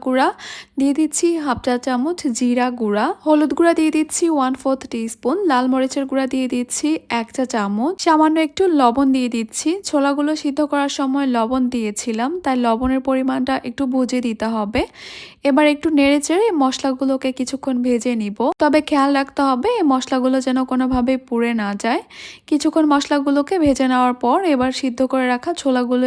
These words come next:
এখানে দিয়ে দিচ্ছি। ছোলা সিদ্ধ করার সময় হালকা একটু পানি ছিল, সে পানিটা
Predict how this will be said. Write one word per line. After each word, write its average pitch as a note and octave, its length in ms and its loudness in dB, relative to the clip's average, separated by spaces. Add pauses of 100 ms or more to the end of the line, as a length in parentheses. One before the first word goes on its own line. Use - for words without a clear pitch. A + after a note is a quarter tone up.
এখানে B3+ 220 -2 (100)
দিয়ে A3 200 -2
দিচ্ছি। G#3+ 380 -4 (260)
ছোলা E4 300 4
সিদ্ধ D#4 180 2 (120)
করার E4 300 4
সময় F4 340 0
হালকা C#4 340 -2
একটু D4+ 140 -2 (160)
পানি A#3+ 260 0 (120)
ছিল, A#3+ 180 -4 (160)
সে F4 80 0 (100)
পানিটা C4+ 300 2